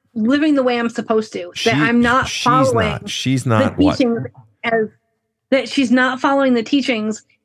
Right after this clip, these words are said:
Speaker 1: as they've been taught to her that she knows that she's supposed to.
Speaker 2: Ah, she's not following the teachings that she's been taught, uh, that she knows she's supposed to. So you're basically being a bad girl.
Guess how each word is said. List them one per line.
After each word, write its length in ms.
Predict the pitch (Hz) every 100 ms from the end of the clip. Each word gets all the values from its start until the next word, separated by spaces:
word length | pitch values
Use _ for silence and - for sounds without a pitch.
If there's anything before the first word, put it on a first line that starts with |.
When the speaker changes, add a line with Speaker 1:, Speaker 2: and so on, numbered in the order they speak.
| _
Speaker 1:
as 280 | 233 254 254
they've 180 | 262 233
been 220 | 240 220
taught 260 | 269 -
to 100 | -
her 360 | 208 208 196 214 _ _ _
that 240 | 202 247 233
she 280 | - 277
knows 320 | 269 262 277 233
that 140 | 240
she's 240 | - 247 240
supposed 360 | 220 220 214
to. 280 | - - - _ _
Speaker 2:
Ah, 320 | - 110 76 - _ _ _
she's 200 | - 117
not 240 | 117 160 185
following 360 | 151 151 147
the 80 | 123
teachings 560 | - 131 120 120 107 95
that 100 | 87
she's 240 | 123 120
been 160 | 113 104
taught, 400 | - 117 92 - - _ -
uh, 160 | 98
that 160 | 95 101
she 180 | - 117
knows 380 | 107 120 135 135
she's 260 | - 117
supposed 540 | - 107 - 135 123 -
to. 140 | 76
So 220 | - 113
you're 360 | 104 135 233 214
basically 540 | 113 107 110 98 98
being 240 | 90 92 92
a 40 |
bad 420 | 82 82 80 73
girl. 360 | 69 73 58